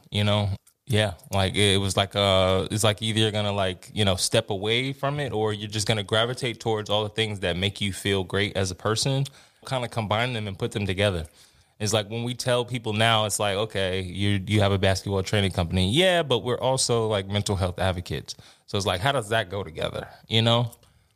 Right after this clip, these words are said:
You know, and it's just like, you know, teaching people life skills and equipping them better than I w-, was equipped to deal with certain things at the times that they were happening.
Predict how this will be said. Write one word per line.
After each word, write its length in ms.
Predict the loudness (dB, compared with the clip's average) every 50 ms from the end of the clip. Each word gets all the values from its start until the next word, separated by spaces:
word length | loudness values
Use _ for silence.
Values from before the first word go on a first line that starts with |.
| _ _ _ _ 0
You 120 | 2 4 6
know, 220 | 6 6 6 4
and 160 | 2 0 0
it's 140 | 0 -2 0
just 280 | 0 0 0 0 2 2
like, 300 | 2 2 2 0 0 0
you 80 | 2
know, 280 | 2 4 4 2 0 -2 -6 _ _ _
teaching 840 | 0 0 0 0 0 -2 -2 -2 -2 -4 -4 -2 -2 -2 -2 -2 -4
people 280 | -4 -4 0 0 2 2
life 220 | 4 2 2 0
skills 460 | -4 -2 0 2 4 4 2 2 0
and 100 | 0 -2
equipping 460 | -2 -2 0 0 0 2 2 2 2
them 400 | 2 2 2 2 2 0 0 -2 -6 -10 _ _ _ _ _ _ _ _ _ _ _ _ _ _ _ _ _
better 380 | -16 0 2 4 4 4 4
than 220 | 2 2 2 2 2
I 100 | 2 2 0
w-, 280 | 0 -2 -8 -12 -14 -18 -20 _ _ _
was 280 | -8 -2 0 2 2 2
equipped 380 | 0 -2 0 0 0 0 0 -2
to 80 | -4 -4
deal 320 | -2 0 0 0 0 -2
with 160 | -4 -6 -8
certain 400 | -6 -2 -2 -2 -2 -2 -4 -2
things 520 | 0 0 0 2 0 -2 -2 -4 -8 -10 -12 -16 -20 _ _ _ _ _ _ _ _ _ _ _ _ _ _ _ _ _ _ _ 0
at 140 | 0 0
the 60 | 0 -2
times 280 | 0 2 2 2 2
that 120 | 2 0 0
they 80 | -2
were 100 | -4 -4
happening. 540 | -6 -6 -6 -6 -6 -6 -6 -6 -6 -6 -8